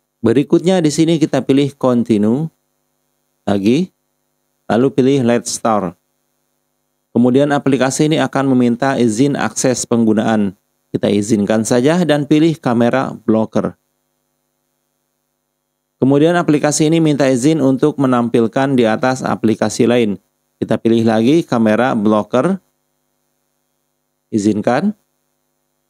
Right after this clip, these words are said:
Kemudian, untuk mengaktifkannya, di sini kita pilih On. Ya, pertama kita masukkan dulu untuk kode yang diminta, ya.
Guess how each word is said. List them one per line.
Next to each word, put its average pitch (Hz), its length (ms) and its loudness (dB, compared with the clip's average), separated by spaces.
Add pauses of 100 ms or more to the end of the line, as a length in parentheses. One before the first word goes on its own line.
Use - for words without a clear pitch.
(960)
Kemudian, 131 400 2
untuk 147 320 0
mengaktifkannya, 127 960 0
di 110 160 -2
sini 127 320 0
kita 123 320 -4
pilih 131 320 0 (160)
On. 139 320 0 (1400)
Ya, 110 240 0 (480)
pertama 120 320 0
kita 123 240 0
masukkan 113 320 -2
dulu 127 240 2
untuk 113 160 0
kode 117 320 0
yang 113 240 2
diminta, 107 480 0
ya. 120 240 -2